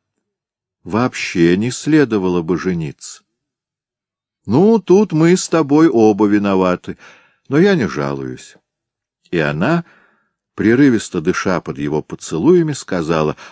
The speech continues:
«А мне все же обидно». Он подумал, что и вправду не так уж страшно написать другу обо всем. «Я таков,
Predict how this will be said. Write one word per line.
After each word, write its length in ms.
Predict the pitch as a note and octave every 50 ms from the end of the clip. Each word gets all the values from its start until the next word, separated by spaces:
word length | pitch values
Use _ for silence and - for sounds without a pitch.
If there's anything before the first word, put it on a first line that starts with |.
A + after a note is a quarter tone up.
| _
«А 160 | - F2+ F2
мне 360 | E2+ E2+ F2 F2 F2 A#2 E3 E3+
все 320 | - - - - - B2+
же 200 | B2 A#2 A#2+ A#2
обидно». 640 | G2+ E2+ D2 C2+ C#2+ C2+ A1 G#1 C#2 B1+ A#1+ B1+ - _ _ _ _ _ _ _ _ _ _ _ _ _ _ _ _ _ _ _ _ _ _ _ _ _ _ _ _ _ _ _ _ _ _ _ _ _ _ _ _ _ _ _ _ _
Он 180 | F#2 F#2+ F#2+ F2
подумал, 460 | - G#2 G2 G2 G#2 G#2 G2+ G2 F#2+
что 240 | - - - F#2 E2+
и 100 | D#2+ D2
вправду 720 | - - _ - D#2 D2+ D#2 D#2+ D#2+ E2 F2 G2 G#2 G#2 - _ _ _ _ _ _ _ _ _ _ _
не 200 | - F2+ E2+ D#2
так 340 | - - E2+ D#2 D2 - -
уж 280 | E2+ D#2+ - - - _ _
страшно 680 | - - - - - F2+ F#2 F2+ F2+ - - - F#2
написать 580 | F2+ F2+ E2+ - F#2 - - - F#2 F2 E2+ E2+
другу 360 | D#2+ F2 F2+ F2+ D#2+ E2+ E2+
обо 200 | E2+ D#2+ D2+ E2+
всем. 440 | - - - - F2 E2 D#2 D#2+ - _ _ _ _ _ _ _ _ _ _ _ _ _ _ _ _ _ _ _ _
«Я 240 | - D3+ G#3 G#3+ G#3
таков, 720 | - F3+ D3+ - - C#3 C#3 C#3 C#3+ - - - -